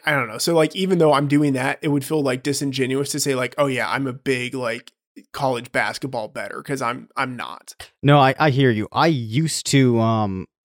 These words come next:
Speaker 2: follow college very closely, but, you know, there's only so much time now you can dedicate, but I'm still gonna fill out the bracket, um,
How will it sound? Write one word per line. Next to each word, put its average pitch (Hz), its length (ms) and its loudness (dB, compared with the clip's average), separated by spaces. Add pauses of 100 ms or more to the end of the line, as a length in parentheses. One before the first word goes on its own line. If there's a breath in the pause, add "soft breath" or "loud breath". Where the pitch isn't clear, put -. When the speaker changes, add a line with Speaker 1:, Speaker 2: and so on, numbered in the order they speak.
(120)
Speaker 2:
follow 117 280 2
college 113 560 -2 (160)
very 113 400 2
closely, 127 500 -2
but, 113 380 -4
you 135 100 0
know, 127 140 4
there's 123 180 2
only 151 340 2
so 139 220 0
much 120 220 -2
time 127 240 2
now 117 80 2
you 104 180 -2
can 117 160 -4
dedicate, 110 380 0
but 117 80 -4
I'm 135 160 2
still - 280 2
gonna 165 200 4
fill 156 200 0
out 131 140 0
the 123 80 -6
bracket, 127 640 0 (480)
um, 131 480 6